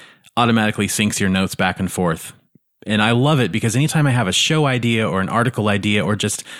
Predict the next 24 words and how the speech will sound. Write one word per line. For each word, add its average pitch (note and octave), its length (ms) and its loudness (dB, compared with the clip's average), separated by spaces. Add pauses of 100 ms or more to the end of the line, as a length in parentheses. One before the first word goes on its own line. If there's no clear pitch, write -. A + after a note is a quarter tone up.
(240)
a G2+ 100 2
tip - 420 0 (380)
from A2 160 -2
the G#2+ 80 2
community, A2 560 0
which - 560 -2
those A2+ 300 2
fly G2+ 340 0
in F#2+ 280 0
all G2+ 260 -2
the - 100 -6
time, F2+ 540 -2 (280)
I G2 120 -2
just - 260 -4
throw A#2+ 300 2
it G#2+ 80 2
in G2+ 100 2
whatever A2+ 320 2
device F#2+ 500 -2
I F#2+ 100 0
have G2 260 0
in F#2+ 80 0
my F#2 100 0
hand. F2+ 500 0